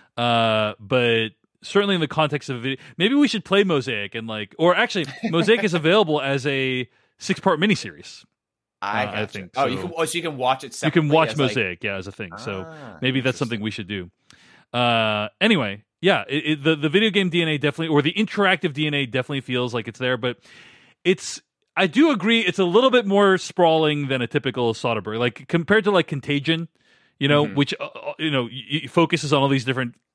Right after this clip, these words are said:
Speaker 1: um, families and people, um, it does feel a little bit more unwieldy than that. And so that, that might lend itself to being more of an interactive story, but I was a fan of the approach that they chose.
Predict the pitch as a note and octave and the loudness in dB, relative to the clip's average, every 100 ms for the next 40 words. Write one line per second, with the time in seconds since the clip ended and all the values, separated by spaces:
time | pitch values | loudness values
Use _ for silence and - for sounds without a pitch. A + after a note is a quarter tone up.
0 | - A#2 A2 G#2 G#2+ G2+ - C#3 C3+ C3 | -8 -4 -2 -4 -10 -16 -4 0 2 2
1 | B2+ A2 A2 B2+ C3 A2+ G#2 - - _ | 0 0 -4 -4 -2 -2 -2 -6 -18 _
2 | _ _ A2 A2 G#2+ G#2 G2+ - _ _ | _ _ -2 -2 0 -4 -8 -12 _ _
3 | B2+ D3 C#3+ - C#3+ B2 B2 B2+ A#2 A#2 | -2 4 4 4 4 4 4 4 4 0
4 | - _ _ B2+ B2 A#2 A#2+ A#2+ B2+ B2 | -4 _ _ -8 -2 2 2 2 0 -2
5 | A#2 B2+ D#3 F3+ - C#3 C#3 F3+ - _ | -2 0 2 0 -4 -6 -2 -2 -2 _
6 | _ _ _ - C3+ B2+ C#3 C3 C3 B2+ | _ _ _ -4 -4 2 4 4 2 2
7 | C#3 C3 C#3 C3+ C3+ C#3 C#3+ C3 B2 A#2+ | 0 0 -2 0 -2 0 -2 -2 -8 -4
8 | C3+ B2+ A#2+ A#2+ A#2 A2+ A2 G#2+ G2+ - | -2 0 2 2 2 -4 -2 -4 -4 -6
9 | A2 A2+ G#2 F#2+ _ _ _ _ _ _ | -4 -4 -6 -10 _ _ _ _ _ _
10 | _ _ - - D4 G3 F3+ D3+ B2+ A#2 | _ _ -12 0 2 2 0 0 0 -2
11 | A2 G#2 - - - - - - | -4 -6 -10 -16 -18 -18 -18 -20